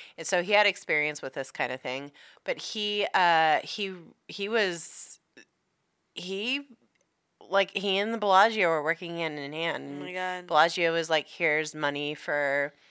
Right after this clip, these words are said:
Speaker 1: all the poker playing, all the craps shit you guys wanna play." And they, like, fronted the money for any time that he would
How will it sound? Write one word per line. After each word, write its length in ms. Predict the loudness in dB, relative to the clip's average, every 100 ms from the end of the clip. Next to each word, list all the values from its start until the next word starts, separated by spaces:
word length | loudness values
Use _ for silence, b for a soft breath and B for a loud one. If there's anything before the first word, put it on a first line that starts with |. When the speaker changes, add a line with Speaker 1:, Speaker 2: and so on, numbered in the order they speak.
| b b _
Speaker 1:
all 200 | 6 6
the 340 | 6 2 2 0 _ _ 0
poker 320 | 0 2 -4
playing, 400 | -4 -4 -2 0
all 180 | 0 0
the 160 | -2
craps 600 | -2 4 4 4 -4 -10 -10
shit 360 | -6 -2 -2 -2
you 100 | 0
guys 320 | 2 2 0
wanna 200 | -6 -6
play." 500 | 2 4 6 4 0 B B B B -4
And 680 | 2 4 4 4 2 -2 -6 -8 -10 -6
they, 300 | -2 0 2
like, 340 | 0 -2 -18 _ _
fronted 380 | -4 0 0 -2
the 60 | -4
money 300 | -4 -4 -6
for 560 | -6 -2 0 0 -4 -8 _ -4
any 240 | -2 -2
time 320 | -2 -2 -2 -2
that 160 | -4
he 160 | -4 -2
would 260 | -2 -2